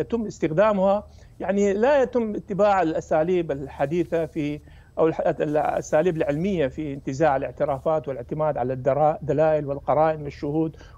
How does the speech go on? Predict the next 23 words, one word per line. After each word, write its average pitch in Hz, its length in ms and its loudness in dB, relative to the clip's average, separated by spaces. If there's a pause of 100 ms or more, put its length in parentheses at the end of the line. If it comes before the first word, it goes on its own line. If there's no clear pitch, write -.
(100)
والكاميرات 160 680 2
المراقبة. 170 520 -2
لا، 262 200 -2
حقيقة 202 420 -6
اليوم 208 400 -2 (380)
يعني 185 240 0
ال-، 196 260 -2
ال-، 175 140 0
القسم 165 840 2
من 220 140 2
الض-، 196 200 0
ال-، 147 640 -4
ضباط 175 360 2
التحقيق 170 500 -4 (460)
يعني 247 500 0
يلتجأ 208 760 0
ب-، 190 280 2
بشكل 202 420 -2
يعني 185 240 0
على 214 200 4 (240)
الطريقة 180 680 0
ال-، 139 520 0
القديمة 185 760 0